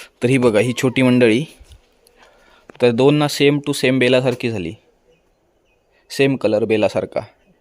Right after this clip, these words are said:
याला दाखव, लालूला. हा बघा, हा एक आहे आणि हा बोका आहे, हा, आणि तो पण <laughs> बोका आहे. हा बघा, हा लालवाला पण बोका आहे.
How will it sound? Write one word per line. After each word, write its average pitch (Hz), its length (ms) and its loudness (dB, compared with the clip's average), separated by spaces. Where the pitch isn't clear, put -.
याला 143 200 0
दाखव, 143 220 -4
लालूला. 127 380 -4
हा 120 60 -4
बघा, 90 240 -8
हा 113 100 0
एक 113 220 -2
आहे 117 140 -6
आणि 110 220 -2
हा 110 140 -6
बोका 107 320 -4
आहे, 110 100 0
हा, 117 120 -4
आणि 120 280 -4
तो 117 160 -4
पण 131 220 -4
<laughs> 175 60 2
बोका 120 260 2
आहे. 107 100 0
हा 107 140 -8
बघा, 87 220 -6
हा 98 80 2
लालवाला 110 420 2
पण 110 220 -6
बोका 101 260 -8
आहे. 95 100 -8